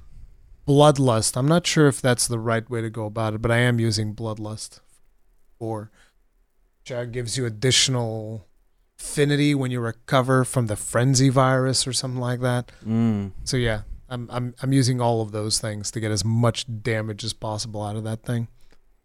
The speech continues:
Speaker 1: But, uh, it's pretty fun. But obviously the friggin', <laughs> the friggin' corn popper is still one of the best <laughs> gun lances in the
Speaker 2: <laughs>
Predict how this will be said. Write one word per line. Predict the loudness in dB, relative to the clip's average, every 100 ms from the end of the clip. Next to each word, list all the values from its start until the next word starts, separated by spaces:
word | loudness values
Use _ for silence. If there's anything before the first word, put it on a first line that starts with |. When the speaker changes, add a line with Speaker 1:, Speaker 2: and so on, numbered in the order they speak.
| _ _ _
Speaker 1:
But, | -4 -2 -2
uh, | -2 -2 -4 -6
it's | -8
pretty | -2 -2
fun. | 0 -2 -2
But | 2 4 6
obviously | 6 6 6 4 4 0
the | -2
friggin', | -2 0 0 -2 -4 -8 _
<laughs> | _ -14 -14 -14 -20 -20 -2
the | 0
friggin' | 4 6 8 6
corn | 6 8 8
popper | 8 6 4 4 4
is | 4
still | 4 2 4
one | 6
of | 6
the | 4
best | 4 2 2 0
<laughs> | 2
gun | 4 4
lances | 2 0 0 2 4
in | 4
the | 2
Speaker 2:
<laughs> | 2 6 6 6 4